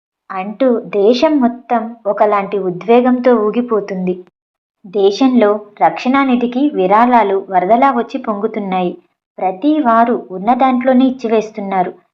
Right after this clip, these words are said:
దాచుకోవాలనే తాపత్రయమే ఎవ్వరికీ లేదు. గాయత్రి రక్షణా నిధి కోసం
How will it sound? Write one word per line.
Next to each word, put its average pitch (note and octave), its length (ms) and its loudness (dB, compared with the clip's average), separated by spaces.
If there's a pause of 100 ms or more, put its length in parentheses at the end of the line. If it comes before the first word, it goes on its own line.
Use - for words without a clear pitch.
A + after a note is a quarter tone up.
(180)
దాచుకోవాలనే C#4 880 2
తాపత్రయమే A#3+ 920 -2
ఎవ్వరికీ G#3+ 500 0
లేదు. F#3+ 280 -2 (580)
గాయత్రి A#3+ 600 -4 (180)
రక్షణా B3 360 -2
నిధి B3+ 220 -4
కోసం A#3+ 500 -2